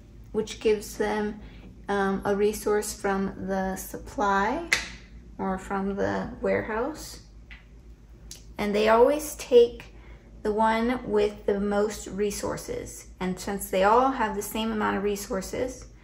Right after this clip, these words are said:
they're gonna take the farthest left. So they're gonna take the crystal. And then for my objective cards, I have four of them because I have the,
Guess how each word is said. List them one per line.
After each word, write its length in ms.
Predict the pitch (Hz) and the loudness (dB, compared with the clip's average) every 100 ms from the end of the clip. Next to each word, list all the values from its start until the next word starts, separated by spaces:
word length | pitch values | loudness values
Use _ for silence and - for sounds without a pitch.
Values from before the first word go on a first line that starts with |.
| - - - | -20 -18 -2
they're 120 | 214 | 0
gonna 200 | 208 202 | 0 0
take 260 | 208 202 | -2 -2
the 80 | - | -4
farthest 460 | - 202 190 190 - | 0 2 2 -2 -4
left. 420 | 190 202 - - | -4 -4 -10 -16
So 160 | - 196 | -6 -2
they're 160 | 190 | 0
gonna 180 | 190 190 | 0 -2
take 240 | 196 185 | -4 -8
the 60 | - | -8
crystal. 500 | 160 123 - - - - - - - - - - - - - | -10 -10 -10 -12 -12 -14 -18 -20 -20 -20 -20 -20 -20 -20 -6
And 160 | 226 214 | -2 0
then 360 | 214 208 202 - | 0 -2 -4 -4
for 160 | 220 | -2
my 240 | 214 240 262 | 2 2 2
objective 640 | 233 190 233 240 233 202 | -2 0 0 2 -2 -2
cards, 340 | - 202 226 | 0 0 0
I 60 | 208 | -2
have 340 | 202 190 - | 0 -2 -4
four 280 | - 226 208 | 2 6 6
of 100 | 190 | 4
them 240 | 185 196 226 | 2 0 -2
because 320 | 214 202 196 | -2 -2 0
I 80 | 196 | -2
have 500 | 214 190 190 185 190 | -2 -2 -2 -4 -4
the, 460 | 196 196 190 190 | -2 0 -2 -4